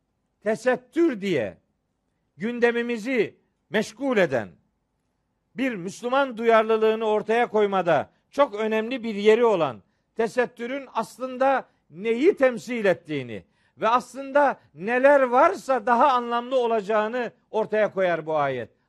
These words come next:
Araf suresi yirmi altıncı ayet. "Ey Adem oğlu, biz size elbiseler indirdik.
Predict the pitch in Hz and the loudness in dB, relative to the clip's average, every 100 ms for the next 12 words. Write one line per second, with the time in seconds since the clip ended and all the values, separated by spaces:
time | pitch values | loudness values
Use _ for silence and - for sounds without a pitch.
0 | _ 196 196 220 240 - 208 240 262 247 | _ 2 2 2 -2 -4 -4 -4 -6 -10
1 | 277 - _ 156 196 196 190 165 180 170 | -12 -14 _ -4 -2 2 0 0 -8 -2
2 | 170 131 113 98 _ _ _ _ 262 285 | 0 0 -2 -8 _ _ _ _ 6 8
3 | 254 220 196 214 208 208 175 151 127 90 | 8 4 2 2 2 -2 -2 -2 -6 -12
4 | _ _ _ 185 262 - - 226 220 226 | _ _ _ -8 -8 -10 -12 -10 -2 2
5 | 240 269 262 _ _ _ _ _ 233 240 | 4 2 -4 _ _ _ _ _ -2 0
6 | 240 185 247 269 262 254 240 208 160 - | -2 0 4 4 4 -4 -4 -4 -6 -12